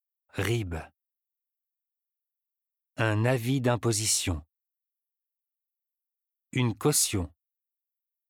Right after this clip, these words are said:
Un document. Un,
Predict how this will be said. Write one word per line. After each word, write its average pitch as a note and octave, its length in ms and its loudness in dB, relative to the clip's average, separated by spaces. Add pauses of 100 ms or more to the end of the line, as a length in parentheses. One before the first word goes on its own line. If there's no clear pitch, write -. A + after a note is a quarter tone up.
(1120)
Un G#2 180 2
document. B2+ 600 0 (2000)
Un, C#3 240 0